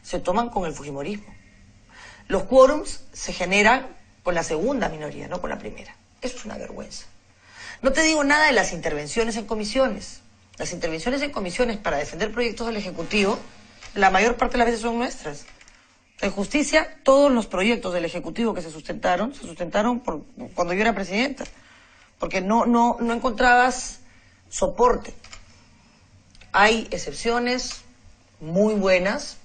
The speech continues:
pero son excepciones, ¿no? La regla es que no se preparan para un debate. Eh, y en el pleno no te digo nada. Llega la decisión, discute la oposición, hace un discurso populista generalmente,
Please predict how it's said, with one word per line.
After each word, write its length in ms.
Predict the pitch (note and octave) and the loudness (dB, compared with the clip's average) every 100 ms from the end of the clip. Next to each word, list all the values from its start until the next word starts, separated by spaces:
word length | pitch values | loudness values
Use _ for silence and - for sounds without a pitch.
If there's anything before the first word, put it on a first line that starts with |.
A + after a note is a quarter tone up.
| - - _ _ _ _ _ _ | -20 -20 _ _ _ _ _ _
pero 180 | - - | -6 -4
son 160 | D3+ | -6
excepciones, 640 | C#3 - - - - - - | -8 -10 -12 -12 -14 -20 -20
¿no? 80 | - | -12
La 140 | C#3 C#3+ | -4 0
regla 400 | F3 A#3 C#4 G#3 | 2 2 2 0
es 60 | |
que 120 | G#3 | -2
no 80 | E3 | -6
se 80 | E3 | -6
preparan 640 | - E3 G3 F#3+ F#3+ F#3+ - | -6 -4 0 0 -2 -6 -6
para 240 | D#3 D#3+ | -2 -2
un 220 | E3 E3+ | -2 -4
debate. 460 | D#3+ C#3 - - - - - - - - - - | 0 0 -2 -10 -14 -16 -20 -20 -20 -20 -20 -6
Eh, 640 | E3 D#3+ D#3 D3+ D3+ C#3+ - - | -2 -2 -2 -4 -8 -12 -16 0
y 120 | B3+ | 6
en 80 | A3 | 6
el 120 | G#3 | 6
pleno 180 | A3 D4 | 4 4
no 80 | A#3+ | 4
te 100 | A#3+ | 2
digo 200 | A3+ A3+ | 2 2
nada. 440 | B3 E4+ - - - _ - | 4 4 2 -4 -12 _ -6
Llega 240 | D#3+ A3+ | 2 4
la 120 | A#3+ | 6
decisión, 560 | A#3+ B3 C4 D4+ D4 C#4+ | 4 2 -2 0 -2 -2
discute 460 | G3+ - B3 B3 | -8 -4 -2 2
la 80 | A#3+ | 2
oposición, 720 | A#3 A3+ B3 A#3 C#4+ C#4+ C#4+ - - - - | 2 -4 -6 -4 0 0 0 -8 -18 -18 -6
hace 300 | - A3 B3 | 2 2 4
un 160 | A3+ A3+ | 2 2
discurso 460 | G#3+ - A3+ G#3 | -2 -2 -2 0
populista 600 | F3+ F3 G3+ A3 A#3 - - | -2 -2 0 0 0 -2 -2
generalmente, 840 | F3+ E3+ G3 G#3+ A3 G3+ - - | -2 2 2 2 0 -2 -6 -10